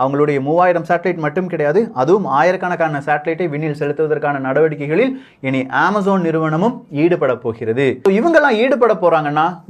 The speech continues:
கூகுளினுடைய ப்ராஜெக்ட் லூன் என்னாச்சு அப்படிங்கிற ஒரு கேள்வி வருது. நிறைய பறக்கும் பலூனை விண்ணில் செலுத்தி அதன் வழியாக நாங்க இன்டர்நெட்டை கொடுக்க போகிறோம், இதற்கு பெயர் தான் கூகுளினுடைய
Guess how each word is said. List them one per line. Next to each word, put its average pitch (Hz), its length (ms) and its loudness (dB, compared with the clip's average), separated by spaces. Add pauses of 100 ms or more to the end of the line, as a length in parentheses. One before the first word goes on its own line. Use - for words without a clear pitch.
(100)
கூகுளினுடைய 262 520 2 (160)
ப்ராஜெக்ட் 214 360 2 (120)
லூன் 269 260 2
என்னாச்சு 190 380 0
அப்படிங்கிற 160 320 -2
ஒரு 143 160 0
கேள்வி 160 260 0 (120)
வருது. 101 220 -4 (340)
நிறைய 208 220 4 (180)
பறக்கும் 185 480 2
பலூனை 165 320 2 (100)
விண்ணில் 180 320 0
செலுத்தி 139 320 -2 (100)
அதன் 135 200 -4
வழியாக 165 420 0
நாங்க 143 220 -6
இன்டர்நெட்டை 180 480 -2
கொடுக்க 156 200 0 (120)
போகிறோம், 143 360 0 (340)
இதற்கு 147 340 0
பெயர் 160 280 4
தான் 165 160 0 (140)
கூகுளினுடைய 165 480 2